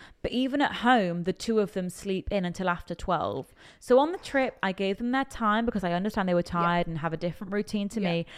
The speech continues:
Speaker 1: But I kept asking if we could get up and leave because it was now three o'clock. And I ended up having to drag them off the couch at five P M because we still hadn't gotten up and done anything.
Speaker 2: That is really annoying.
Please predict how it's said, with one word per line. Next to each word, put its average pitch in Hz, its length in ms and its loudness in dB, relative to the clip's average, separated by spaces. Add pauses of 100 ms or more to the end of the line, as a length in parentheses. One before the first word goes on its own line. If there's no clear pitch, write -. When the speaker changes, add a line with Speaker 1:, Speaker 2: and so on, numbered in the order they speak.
(220)
Speaker 1:
But - 140 2
I 214 80 0
kept - 460 -6
asking 220 340 -4
if 185 140 -6
we 202 80 -2
could 185 180 -8 (140)
get 269 160 -2
up - 320 2
and 202 160 0
leave 220 320 2
because 185 200 -2
it - 60 -4
was 196 140 -2
now 247 180 0
three 233 340 -2
o'clock. 185 600 -4 (840)
And 202 120 4
I 202 120 6
ended 233 240 4
up - 80 2
having 190 320 0
to 196 80 -4
drag 202 500 0
them 208 160 2
off 185 180 2
the - 80 -4
couch 170 500 -2
at 202 140 0
five 202 420 -2
P 185 180 0
M 160 280 -4 (300)
because 196 240 2
we 208 80 4
still 233 360 4
hadn't 180 340 0
gotten 208 280 6
up 185 240 0
and 180 220 0
done 180 300 0 (100)
anything. 175 720 -4 (1300)
Speaker 2:
That 339 360 10
is 302 200 -4
really 226 400 6
annoying. 190 680 -2